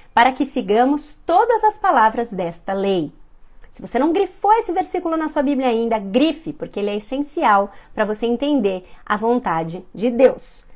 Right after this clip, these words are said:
Deuteronômio vinte e nove, vinte e nove. Aqui a gente tem a vontade decretiva e a vontade preceptiva juntas.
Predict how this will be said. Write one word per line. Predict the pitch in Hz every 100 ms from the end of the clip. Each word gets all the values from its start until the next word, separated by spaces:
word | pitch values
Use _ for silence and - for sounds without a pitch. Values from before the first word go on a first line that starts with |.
| -
Deuteronômio | 202 214 226 196 190 208
vinte | 202 254 254
e |
nove, | 262 254 240
vinte | 277 330
e |
nove. | 330 220 147 - - - -
Aqui | 208 - 349
a |
gente | 311 311 220
tem | - 269 330
a | 240
vontade | 226 233 277 269
decretiva | 233 254 226 214 - 311 403 415
e | 370
a |
vontade | 320 330 339 359
preceptiva | - 311 302 269 - 330 320 302
juntas. | 233 262 247 - - -